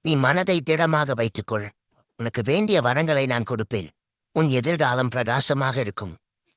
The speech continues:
என்னை சரணடை, உனக்கு அமைதி கிடைக்கும். நீ தனிமையில் இல்லை, நான் உன் அருகில் இருக்கிறேன்.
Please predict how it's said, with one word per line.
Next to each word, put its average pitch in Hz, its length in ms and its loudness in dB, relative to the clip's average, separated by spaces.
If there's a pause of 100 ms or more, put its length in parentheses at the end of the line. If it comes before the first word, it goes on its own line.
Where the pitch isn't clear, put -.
என்னை 214 380 4
சரணடை, 120 580 0 (380)
உனக்கு 139 240 0
அமைதி 123 300 0
கிடைக்கும். 95 440 -6 (560)
நீ 147 120 2
தனிமையில் 139 560 0
இல்லை, 98 220 -2 (420)
நான் 139 220 2
உன் 117 140 0
அருகில் 117 340 2
இருக்கிறேன். 92 380 -6